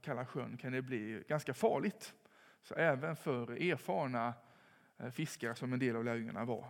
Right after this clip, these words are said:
kan det här vara riktigt farligt. Och de hade kämpat en hel natt, anar vi.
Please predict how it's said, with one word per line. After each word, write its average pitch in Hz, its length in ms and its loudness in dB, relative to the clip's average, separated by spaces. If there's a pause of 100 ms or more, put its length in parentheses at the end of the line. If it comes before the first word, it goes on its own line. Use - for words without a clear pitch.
(120)
kan 127 160 -6
det 123 80 -2
här 117 140 0
vara 120 200 -6
riktigt - 380 -10
farligt. - 520 -10 (1900)
Och 170 100 4
de 208 100 8
hade 202 160 10
kämpat - 840 0 (1080)
en 147 120 2
hel 143 200 0
natt, - 360 -10
anar 107 320 -10
vi. - 180 -20